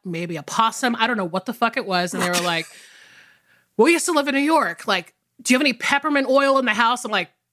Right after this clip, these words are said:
Speaker 1: "No
Speaker 2: Mm.
Speaker 1: peppermint oil." And they were like, "Well, when we lived in New York, we, you know, they used to say, like, you can, like, soak some cotton balls in peppermint oil and put 'em around places.
Speaker 2: Yeah.
Speaker 1: And they don't like the smell and this and that."
Speaker 2: And it's safe for the pets
Speaker 1: So
Speaker 2: and, like, yeah.
Speaker 1: Yes. So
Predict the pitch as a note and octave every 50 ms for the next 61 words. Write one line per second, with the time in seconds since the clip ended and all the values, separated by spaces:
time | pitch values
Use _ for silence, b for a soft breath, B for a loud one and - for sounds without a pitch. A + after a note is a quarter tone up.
0 | _ _ _ E3+ D#3+ D3+ D3+ E3+ G#3+ C#4 E4+ F#4 G4 G4+ D#3+ D3+ C#3+ C3+ B2+ C3
1 | B3+ E4+ G4 C4 F3+ F3 E3 D#3 C#3 D#3 D#3 D3+ D3 D3 D#3+ E3+ - G3 G3 G3
2 | F#3 F#3 F#3 F3+ F3 E3+ - G#3+ G#3+ A3 G#3+ G#3 G#3 G#3+ A3 A3+ G#3+ G#3 G3+ F#3+
3 | F#3+ F#3 F#3+ G#3 B3+ E4+ E4+ D4+ C4+ A#3 A3 - - G3+ G3+ G3 - G#3+ G#3+ G3
4 | F3+ F3+ F#3 F#3+ F3+ - - - - A#3+ G#3 F#3+ F3+ F3+ E3 E3 D#3 B B B
5 | B B B _ _ _ _ _ _ _ _ _ _ G3 F#3+ F#3+ - F#3+ F3+ F3+
6 | E3+ F3 E3 - - G3 E3+ - - D#3+ D#3+ - A#3+ C4 - G#3 F#3+ F3+ E3+ E3
7 | E3 D#3 D3 - A#3 A3+ - F#3 F3 F3 D#3+ E3 E3 E3 D#3 D3+ D3+ - - A#3+
8 | G#3 F3+ F3 F3+ F3 F3 F3 E3 - - - D3 - - - C#3 C3 G#2+ - -
9 | - - - - G#3+ E3+ F3 F#3 G3 G#3 G3+ - - - - - B3 A#3+ A3 E3+
10 | D3+ B2 A#2 A2+ B2+ D#3+ F3 - - D3+ B2 B2 - - - - E3 E3 E3 -
11 | - E3 D3+ - D3+ C#3 C#3 - - B3 A3+ G#3 G3 F#3+ - D#4+ C#4+ F3+ D3 C#3+
12 | C#3+ C#3 C3+ C#3 C#3 A#2+ D#2 C#2 - C#3+ C#3 - _ _ _ _ _ _ _ _
13 | _ _ _ _ _ _ _ _ _ _ _ - G#3 A#3 A#3 F#3+ B2+ A2+ - -
14 | - - b b b b b b b b b - - - - D4+ C4+ C4 -